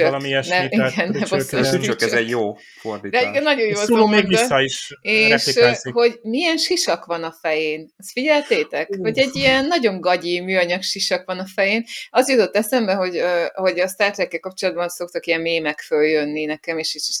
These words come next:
Speaker 2: és nem tudom, szó feljött már ez a műanyag sisak, amikre csak valami Spock,
Speaker 1: Ez
Speaker 2: vagy
Speaker 1: a
Speaker 2: mi van
Speaker 1: Spock,
Speaker 2: ráírva.
Speaker 1: a Spock sisak, ez a
Speaker 2: <clears throat>
Speaker 1: fejlámpás,
Speaker 2: Az, az.
Speaker 1: ami sosem létezett, mert egy játékgyártó cég a hetvenes években,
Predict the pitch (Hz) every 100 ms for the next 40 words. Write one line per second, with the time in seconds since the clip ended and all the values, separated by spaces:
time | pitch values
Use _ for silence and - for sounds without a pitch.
0 | - _ - 196 190 175 170 160 - 175
1 | 160 156 143 147 156 151 175 160 147 -
2 | 165 160 - 156 151 147 151 - 160 -
3 | - - - _ 151 156 165 - 220 214
4 | 170 160 196 202 196 175 185 165 190 170
5 | 170 135 - 170 - 180 165 160 151 285
6 | 233 139 135 156 175 180 123 - - 175
7 | 165 - 151 147 185 - 139 147 160 151
8 | 151 151 143 151 139 160 160 135 131 127
9 | 131 127 - 143 131 143 143 127 123 -
10 | 135 123 117 123 127 151